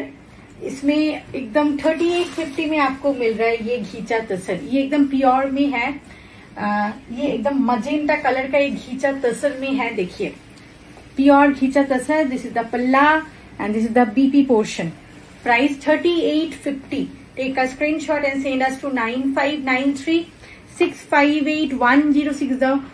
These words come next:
WhatsApp booking number। আপনাদের ফার্স্ট স্ক্রিনশট নিয়ে বুকিং করতে হবে। This is magenta color floral ঘিচা তসর। পরের কালারটা যাচ্ছে ব্ল্যাকে। ये वाला ब्लैक देखिए, बहुत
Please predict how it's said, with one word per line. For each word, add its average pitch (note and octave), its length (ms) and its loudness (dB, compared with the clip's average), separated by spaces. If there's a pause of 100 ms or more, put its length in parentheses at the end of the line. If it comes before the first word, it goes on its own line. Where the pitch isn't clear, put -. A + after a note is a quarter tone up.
(160)
WhatsApp B3+ 440 0
booking B3+ 360 -2
number। G#3+ 320 0 (480)
আপনাদের C4+ 280 -2 (140)
ফার্স্ট D#4 320 4
স্ক্রিনশট D4 540 0
নিয়ে D#4+ 220 0
বুকিং C4 260 -4 (100)
করতে G#3 340 -4
হবে। F#3+ 220 -2 (460)
This A3 160 -10
is B3 60 -2 (120)
magenta C#4+ 520 4
color C#4 220 6 (140)
floral C#4+ 380 8 (120)
ঘিচা B3 300 2 (120)
তসর। G3+ 340 -2 (1160)
পরের A#3+ 280 6
কালারটা C4+ 360 2
যাচ্ছে C#4 240 2 (140)
ব্ল্যাকে। G#3+ 360 2 (640)
ये C4 140 -2
वाला C4+ 160 4 (120)
ब्लैक G3 300 0 (260)
देखिए, F3+ 320 -6 (880)
बहुत C#4+ 380 0